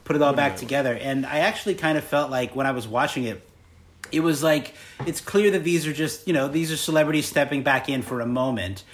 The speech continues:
Speaker 2: Yeah.
Speaker 1: Uh, and it only needed to be a minute long. I don't think it needed to be any longer. I think it's, it's funny because when you watch it on YouTube, one thing I will say is if, when you watch it on YouTube, they do a great job of cutting between characters,
Speaker 2: Mm-hmm.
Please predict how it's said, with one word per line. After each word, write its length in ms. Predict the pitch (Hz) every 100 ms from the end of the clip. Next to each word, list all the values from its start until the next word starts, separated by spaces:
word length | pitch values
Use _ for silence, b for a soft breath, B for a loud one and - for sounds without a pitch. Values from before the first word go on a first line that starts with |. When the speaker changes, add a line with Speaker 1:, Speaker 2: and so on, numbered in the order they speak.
| -
Speaker 2:
Yeah. 140 | - -
Speaker 1:
Uh, 320 | 117 113 117
and 160 | 151 156
it 100 | 175
only 180 | 202 214
needed 260 | 202 202
to 80 | -
be 140 | 139
a 40 | 123
minute 320 | 120 127 113
long. 240 | 135 110
I 60 | 98
don't 180 | 127 127
think 300 | 143 131 -
it 60 |
needed 220 | 127 131 117
to 60 |
be 80 | 117
any 140 | 120
longer. 340 | 113 117 117 101
I 80 | 131
think 340 | 202 208 - B B B
it's, 260 | 175 196 -
it's 200 | - 160
funny 260 | - 196 233
because 320 | 226 208 170
when 120 | 165
you 100 | 156
watch 240 | 143 143 151
it 80 | 160
on 160 | 143
YouTube, 260 | 139 139 147
one 180 | 143 151
thing 120 | 151
I 80 | 131
will 160 | 123
say 260 | - 135 131 B B
is 160 | 135 139
if, 180 | 139 -
when 100 | 156
you 80 | 160
watch 240 | 180 202
it 20 |
on 140 | 170 151
YouTube, 420 | 147 151 135 127
they 100 | 143
do 100 | 151
a 20 |
great 220 | 139 151
job 160 | 147 139
of 140 | 120
cutting 360 | - - 135 147
between 340 | 131 - 131 123
characters, 680 | 120 120 - 156 170 131
Speaker 2:
Mm-hmm. 200 | 120 127